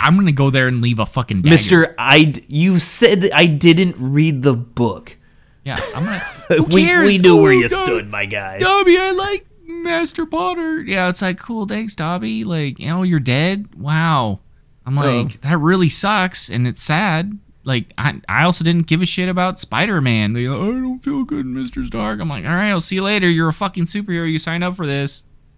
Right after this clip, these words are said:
Speaker 1: Bye." You know who
Speaker 2: Wow.
Speaker 1: didn't sign up for it? All the fucking children that got fucking snapped. At least you had a dog in the fight. See you later, Spider-Man.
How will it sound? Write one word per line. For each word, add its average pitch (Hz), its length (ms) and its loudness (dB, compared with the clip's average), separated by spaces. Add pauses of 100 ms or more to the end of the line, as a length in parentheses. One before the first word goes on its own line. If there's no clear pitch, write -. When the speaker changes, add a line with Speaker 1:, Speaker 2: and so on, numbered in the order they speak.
Speaker 1:
Bye." 165 580 0 (680)
You 143 80 -2
know 175 120 6
who 233 80 4
Speaker 2:
Wow. 170 80 4
Speaker 1:
didn't 156 220 4
sign 202 200 2
up 214 140 0
for 226 160 2
it? 233 180 0 (400)
All 147 160 4
the 175 100 4
fucking 175 460 0
children 170 600 2
that 123 180 0
got 110 340 0
fucking 110 280 -4
snapped. 98 440 -2 (480)
At - 40 -12
least 131 200 -2
you 165 120 2
had 160 100 0
a - 20 -2
dog 143 300 2
in 147 80 2
the 127 60 0
fight. 143 340 -2
See - 240 0
you 196 140 -2
later, 208 260 0
Spider-Man. 151 760 -2